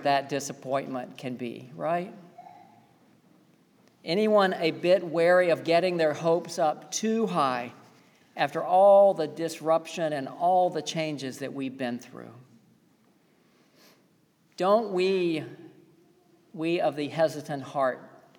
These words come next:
don't we need to heed and hear this call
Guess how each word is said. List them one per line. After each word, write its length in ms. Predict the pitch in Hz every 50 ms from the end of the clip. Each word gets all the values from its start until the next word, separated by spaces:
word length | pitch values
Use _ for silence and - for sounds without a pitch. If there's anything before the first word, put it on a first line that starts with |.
| _ _ _ _ _ _ _ _ _ _ _ _ -
don't 260 | 170 175 190 208 208
we 200 | 180 180 190 196
need 340 | 185 175 175 175 185 180 180
to 100 | 175 156
heed 500 | 160 - - 185 180 175 180 175 170 170
and 200 | - 139 139 147
hear 560 | 143 139 151 151 147 147 147 147 147 147 143 147
this 240 | - 139 135 - -
call 500 | - - 131 120 120 120 120 123 139 -